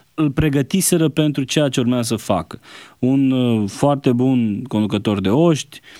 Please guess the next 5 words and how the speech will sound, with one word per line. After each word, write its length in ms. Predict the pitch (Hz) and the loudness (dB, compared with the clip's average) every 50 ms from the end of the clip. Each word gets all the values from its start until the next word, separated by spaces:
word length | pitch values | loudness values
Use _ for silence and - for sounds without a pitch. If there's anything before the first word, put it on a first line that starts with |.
| - - - _ _ - | -20 -20 -20 _ _ -4
om 280 | 82 107 139 156 151 | 0 2 2 2 2
capabil, 680 | - 139 113 101 - 170 175 180 175 160 156 147 139 | 0 0 -2 2 2 2 4 4 2 2 0 0 0
cunoștințe, 960 | 135 - 135 131 123 113 - - 175 185 185 185 160 - 165 156 147 151 143 - - - _ _ _ - | 0 0 0 2 2 0 -2 -2 0 0 0 0 0 0 0 0 0 0 -2 -4 -8 -20 _ _ _ -2
dar 200 | 175 220 262 285 | 0 0 0 0
Dumnezeu 800 | 277 285 269 269 262 240 190 151 151 127 117 117 127 143 156 | 0 0 0 2 2 0 0 0 0 0 0 0 -2 -2 -6